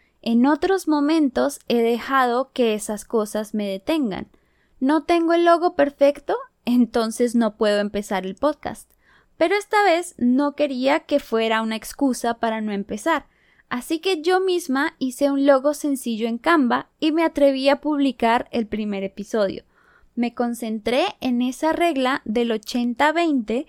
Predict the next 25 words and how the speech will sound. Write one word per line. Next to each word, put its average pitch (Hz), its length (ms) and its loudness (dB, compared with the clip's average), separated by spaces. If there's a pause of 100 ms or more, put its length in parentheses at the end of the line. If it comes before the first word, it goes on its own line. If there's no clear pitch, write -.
(320)
que 294 160 4
dice 330 360 -4
que 359 140 0
uno 285 320 0
debe 320 240 2
enfocarse 269 880 -2
en 220 200 -2
el 214 140 -4
veinte 311 480 0
por 302 240 0
ciento 269 640 -4
que 247 120 -4
tiene 233 400 -4
un 240 320 -2
ochenta 240 680 -2
por 233 160 -4
ciento 208 460 -6
del 196 180 -4
impacto. 214 560 -6 (480)
Es 254 180 0
decir, 254 440 -6 (340)
en 220 180 -4
cuanto 220 380 0
al 208 120 0
podcast, 320 640 0